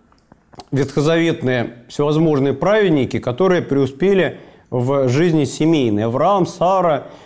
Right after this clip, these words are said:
э, Яким, Иоанна, Захарий, Елисавет и прочие, прочие люди, которых мы почитаем как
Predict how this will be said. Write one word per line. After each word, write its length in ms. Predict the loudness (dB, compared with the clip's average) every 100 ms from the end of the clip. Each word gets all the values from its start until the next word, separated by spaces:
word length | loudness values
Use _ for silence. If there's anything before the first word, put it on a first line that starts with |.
| -12 -4
э, 160 | 0
Яким, 540 | 2 0 0 0 2 2
Иоанна, 760 | 2 2 2 2 2 -2 -4 -6
Захарий, 440 | -4 -2 2 2 2
Елисавет 540 | 0 0 0 0 -2
и 20 |
прочие, 400 | -2 -2 -2 -4
прочие 460 | -2 -2 -2 -4 -4 -10 -20 -6
люди, 320 | 0 2 2
которых 420 | 0 -2 0 0 0
мы 140 | 0
почитаем 500 | -2 -4 0 0 0
как 360 | 0 -4 -6